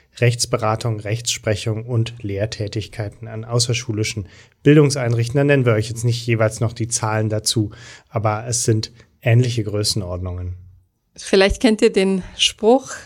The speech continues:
Speaker 2: "Ich bin selbstständig, ich schaffe selbst und ständig." Ich fand eine interessante Zahl in den Statistiken, die ich gefunden habe, die durchschnittliche Wochenarbeitszeit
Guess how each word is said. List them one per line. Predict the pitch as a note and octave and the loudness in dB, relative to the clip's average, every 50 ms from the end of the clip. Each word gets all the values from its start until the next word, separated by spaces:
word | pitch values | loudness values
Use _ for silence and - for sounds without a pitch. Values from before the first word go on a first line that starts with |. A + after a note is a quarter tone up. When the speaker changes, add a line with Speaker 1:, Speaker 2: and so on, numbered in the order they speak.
| - - _ _ | -20 -20 _ _
Speaker 2:
"Ich | G#3 G3+ - - | 0 0 0 2
bin | G#3+ G3 F#3 | 2 2 4
selbstständig, | F3+ F#3 F#3+ G3+ - - - G#3 G3+ G3+ G3 - - - | 4 4 4 2 2 0 0 0 0 0 -2 -4 -6 -10
ich | F3 - - - | -10 -6 -2 0
schaffe | - D4 D4 - G#3+ G3 | 2 2 2 2 2 2
selbst | E3+ F#3 E3+ F3+ G3+ - - - | 4 4 4 4 2 2 -2 -4
und | - F#3+ F#3 - | -2 -2 -2 -2
ständig." | - - - F3 G3+ G#3+ A3 C4 C4 C4+ - - - - - | -2 0 2 2 4 4 4 2 0 -2 -4 -10 -14 -4 -2
Ich | A3 G3+ - | -2 -2 0
fand | - A#3+ G#3+ G#3 - | 2 0 0 2 0
eine | F#3 F#3 F3+ | 0 -2 0
interessante | - F#3 - - F#3+ - - F#3+ G3+ G#3 G3+ G#3 F#3+ F#3 - - - | -2 -4 -4 -4 -4 -2 0 0 0 0 0 -2 -2 -2 -4 -6 -6
Zahl | - - - F#3 E3+ F3 F#3+ G#3 A3 A#3 | -6 -2 0 0 0 0 0 -2 -2 -2
in | A3+ - G3 | -4 -4 -4
den | F#3+ F#3+ F#3+ F3+ | -4 -4 -4 -4
Statistiken, | - - F#3 F3+ - G#3 G#3 - - F#3 F#3+ F#3 | -4 -4 -6 -6 -6 -6 -6 -6 -6 -6 -6 -6
die | F3+ | -8
ich | F3+ - | -8 -8
gefunden | - F3+ - - F3+ F3+ F3+ - F3+ F3+ | -10 -8 -6 -6 -8 -8 -6 -6 -6 -4
habe, | F3+ F3 E3+ F3+ | -4 -4 -4 -4
die | F3 F3 E3 | -6 -8 -6
durchschnittliche | - F3+ F3 - - G3 - - F3+ - - F#3+ E3+ D#3+ | -6 -4 -4 -2 -4 -4 -4 -6 -8 -6 -4 -4 -4 -2
Wochenarbeitszeit | E3 E3+ E3+ - G3 E3 C#3 - - D3+ C#3+ D3+ D3+ D3+ - - - D#3+ D3+ E3+ G3 A3 - | -4 -4 -4 -2 -2 -2 -2 -2 -4 -4 -4 -4 -4 -4 -4 -4 -2 -2 -2 -2 -2 -4 -6